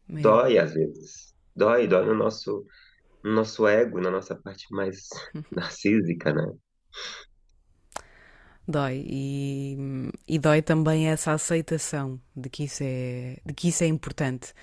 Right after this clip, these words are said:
Speaker 1: Mas depois compensa no fim, não é? Se quisermos realmente ter esta noção do amor, ah, do amor saudável, do amor descomplicado, daquilo que entendemos que é um amor livre,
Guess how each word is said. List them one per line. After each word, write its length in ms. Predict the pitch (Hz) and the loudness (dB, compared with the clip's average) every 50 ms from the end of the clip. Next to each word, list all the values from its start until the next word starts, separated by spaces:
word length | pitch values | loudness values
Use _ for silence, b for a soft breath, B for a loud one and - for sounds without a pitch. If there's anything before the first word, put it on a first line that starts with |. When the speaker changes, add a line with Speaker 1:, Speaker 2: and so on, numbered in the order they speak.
| B B B B B | B B B B B
Speaker 1:
Mas 140 | B 180 175 | B -2 -2
depois 240 | - - - 208 208 | 0 2 4 4 4
compensa 560 | - 226 220 220 214 196 180 180 170 - 151 | 4 4 4 4 4 4 4 2 2 0 -2
no 100 | 151 160 | -2 -2
fim, 260 | 156 - - 151 147 | -4 -4 -6 -6 -4
não 120 | 143 131 131 | -4 -6 -6
é? 140 | 127 135 151 | -8 -8 -10
Se 240 | - - - - | -10 -10 -10 -8
quisermos 480 | 135 - 160 135 135 147 143 139 143 143 | -6 -6 -4 -2 -2 -2 -2 -2 -4 -6
realmente 540 | - - 156 147 143 143 143 143 139 - - | -4 -4 -2 -2 -2 -2 -4 -4 -6 -8 -6
ter 220 | - 151 147 135 139 143 143 143 143 143 | -4 -4 -2 -2 -2 -4 -4 -4 -6 -6
esta 220 | 143 - - - 151 | -8 -8 -4 -4 -2
noção 420 | 151 151 139 - - 147 143 147 | -2 -2 -4 -4 -4 -4 -2 -4
do 160 | 139 135 135 147 | -4 -4 -4 -4
amor, 360 | 147 143 139 143 139 139 131 - b b b b b b b b b b b b - | -4 -4 -4 -6 -8 -8 -10 -12 b b b b b b b b b b b b -12
ah, 480 | - 147 147 143 143 143 143 139 139 139 | -8 -6 -4 -4 -4 -4 -4 -4 -4 -2
do 120 | 143 156 156 | 0 0 2
amor 200 | 156 156 156 151 | 2 0 0 0
saudável, 760 | - 170 160 151 151 151 147 147 147 143 147 151 151 151 | 2 4 4 4 4 4 2 2 2 0 0 0 0 0
do 140 | 151 143 147 151 | 0 -2 -4 -4
amor 260 | 151 147 147 147 143 | -4 -2 -4 -4 -6
descomplicado, 1040 | - - - 165 151 147 - 151 147 - - 147 143 143 143 147 151 160 156 160 160 | -8 -6 -4 -4 -4 -2 -2 -4 -6 -4 -4 -4 -4 -4 -4 -4 -6 -6 -8 -6 -4
daquilo 320 | 147 151 147 - 180 165 | -4 -4 -2 0 -2 -2
que 140 | 151 - 180 | 0 2 0
entendemos 580 | 170 165 - 170 165 165 156 165 160 160 151 - | 2 2 2 2 2 4 4 4 4 2 0 -4
que 160 | - - 165 | -2 0 0
é 80 | 156 151 | 0 0
um 140 | 147 147 | 0 -2
amor 260 | 151 147 151 147 147 147 | -2 -2 -2 -2 0 -2
livre, 520 | 147 147 151 156 170 175 170 175 175 180 | 0 0 0 0 0 0 -2 -2 -6 -8